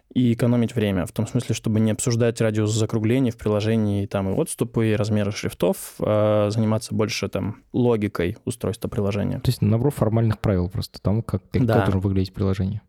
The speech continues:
Speaker 1: Ну и дальше это все связывает работу дизайнера и работу разработчика. Потому что когда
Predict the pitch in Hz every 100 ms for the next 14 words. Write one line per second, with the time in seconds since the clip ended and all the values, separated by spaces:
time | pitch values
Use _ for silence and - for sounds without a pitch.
0 | _ 131 131 113 160 180 139 123 120 123
1 | - 127 139 123 117 110 - 113 107 120
2 | 120 120 110 107 107 127 120 107 104 117
3 | 113 110 107 107 - - - 120 - _
4 | 120 113 117 - 120 120 110 117 117 110